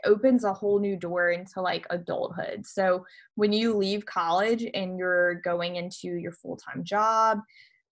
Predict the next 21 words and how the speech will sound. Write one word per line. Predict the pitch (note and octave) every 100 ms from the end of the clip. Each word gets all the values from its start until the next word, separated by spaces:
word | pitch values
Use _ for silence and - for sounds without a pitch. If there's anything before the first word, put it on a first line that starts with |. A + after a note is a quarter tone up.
| -
those | F#3 G#3 C5+ -
habits | - F3+ F#3+ G3+ F3 -
are | -
still | - - F#3 F3
there. | D3+ E3+ G2+ -
They're | G3 F#3+ D4+
still | D#4+ C#4+ C#4
gonna | B3+ F#3
linger, | D#3+ D#3+ E3 E3+ D#3+ F2 - -
whether | F#3 F#3+ F3 F3
you | G3 A3+
think | G#3+ G3
they | G3 F#3
are | E3 D#3 D3
or |
not. | D#3+ C#3 C3 - _ -
For | A3+ G#3 G3+ G3
ninety-eight | G3+ G3 G3+ A#3+ A#3+ - G#3+ -
percent | G#3+ G#3 G3 F3+
of | F3
people, | A3 G3 D#3+ D#3 E3+